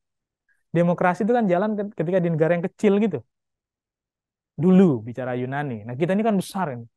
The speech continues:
Demokrasi memang paling bagus mungkin. Cuman mungkin demokrasi seperti apa? Pak Harto dulu mengenalkan demokrasi Pancasila mungkin.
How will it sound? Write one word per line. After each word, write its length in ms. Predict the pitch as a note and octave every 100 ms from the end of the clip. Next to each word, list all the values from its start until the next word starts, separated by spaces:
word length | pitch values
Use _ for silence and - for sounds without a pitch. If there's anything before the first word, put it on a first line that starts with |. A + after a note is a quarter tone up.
| _ _
Demokrasi 560 | - E3+ F3 F3+ F3 A#3+
memang 240 | A3+ A3
paling 240 | G#3+ G3+ E3
bagus 320 | A#2 E3+ F#3
mungkin. 320 | D#3 B2+ G#2+ G#2+ _ _ _ _ _ _
Cuman 240 | D3+ F3+ F3+
mungkin 160 | D#3+
demokrasi 480 | F#3 D#3+ C#3+ C#3 F#3
seperti 320 | D#3+ - C#3+
apa? 280 | E3+ D#3 A2 -
Pak 100 | B2+
Harto 280 | C3 F#3+ F#3
dulu 160 | F3
mengenalkan 320 | D3+ C#3 C3+
demokrasi 480 | E3+ C#3 B2 A#2 B2
Pancasila 560 | A#2+ A#2 A2+ F#3+ C#3+ G#2+
mungkin. 240 | G#2+ A2+